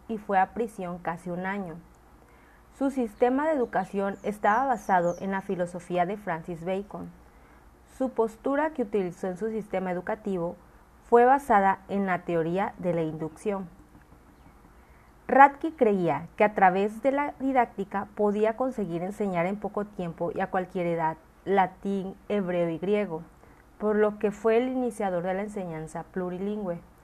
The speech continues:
Su método de enseñanza se basaba en la observación y su didáctica en el método rural, con lo que el aprendizaje lo llevaba a cabo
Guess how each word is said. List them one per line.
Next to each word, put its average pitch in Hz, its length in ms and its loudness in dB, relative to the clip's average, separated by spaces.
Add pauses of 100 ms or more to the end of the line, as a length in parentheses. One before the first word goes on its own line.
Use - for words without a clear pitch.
(380)
Su 262 220 0
método 262 400 2
de 302 100 2
enseñanza 208 600 -2
se 214 180 0
basaba 185 420 2
en 185 60 -2
la 196 80 -6
observación 165 800 -4 (460)
y 240 80 0
su 247 160 -4
didáctica 214 840 0
en 214 140 -2
el 202 120 0
método 185 420 -2
rural, 185 380 0 (680)
con 226 180 6
lo 233 140 4
que 233 80 2
el 220 80 4
aprendizaje 214 960 0
lo 220 140 2
llevaba 208 420 2
a 247 140 -6
cabo 202 340 2